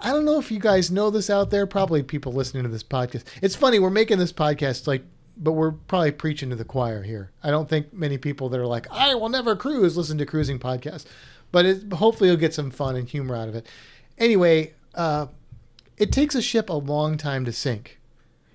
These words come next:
You know, the Titanic didn't sink in five minutes. The, the Concordia didn't sink in ten minutes. Like, it takes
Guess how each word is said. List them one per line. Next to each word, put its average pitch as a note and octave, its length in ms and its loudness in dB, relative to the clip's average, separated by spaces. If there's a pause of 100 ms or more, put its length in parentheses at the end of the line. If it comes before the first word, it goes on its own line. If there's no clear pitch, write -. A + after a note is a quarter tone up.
You D#3 120 0
know, F#3 300 0
the E3+ 100 -2
Titanic G3 580 -2
didn't E3+ 240 0
sink D#3+ 440 -2 (100)
in D3+ 240 0
five C#3+ 340 0
minutes. C#3+ 480 -4 (480)
The, D3 600 2
the D#3+ 120 2
Concordia E3+ 640 2
didn't D#3+ 260 2
sink F3+ 420 -4
in C#3+ 340 -4 (280)
ten F#3+ 260 -4
minutes. B2 280 -4
Like, E3 220 0
it G3+ 120 0
takes A#3 320 0